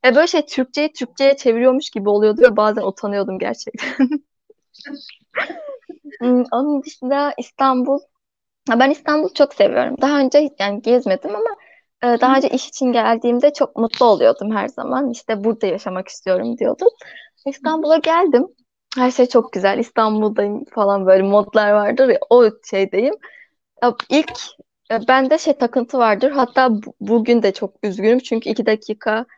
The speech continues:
Speaker 1: üç dakika kadar geç girmek zorunda kaldık. Çünkü trafik. Yani
Speaker 2: <laughs>
Speaker 1: gerçekten o kadar zor ki. A-, ben normalde bir toplantı olsun, bir görüşme olsun, bir saat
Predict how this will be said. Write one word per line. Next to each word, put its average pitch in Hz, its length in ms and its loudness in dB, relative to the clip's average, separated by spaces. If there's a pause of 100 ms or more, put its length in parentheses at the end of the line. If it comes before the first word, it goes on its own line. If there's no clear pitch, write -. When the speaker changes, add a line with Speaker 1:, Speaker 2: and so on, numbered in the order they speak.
(240)
Speaker 1:
üç 220 220 -8
dakika 220 380 2
kadar 233 260 4
geç 220 360 2
girmek 190 280 -6
zorunda 190 260 -4
kaldık. 254 280 -2 (140)
Çünkü 262 260 -6 (1080)
trafik. - 440 -10 (520)
Yani 262 280 4
Speaker 2:
<laughs> 269 440 4
Speaker 1:
gerçekten 277 560 4
o 240 120 4
kadar 302 320 4
zor 247 340 4
ki. 254 400 -2 (140)
A-, 233 240 -6
ben 320 200 2
normalde 302 500 -2 (280)
bir 254 80 -12 (200)
toplantı 247 540 -2
olsun, 247 360 -4
bir 226 180 -2 (100)
görüşme 233 440 2
olsun, 254 260 -4 (260)
bir 277 160 4
saat 254 300 0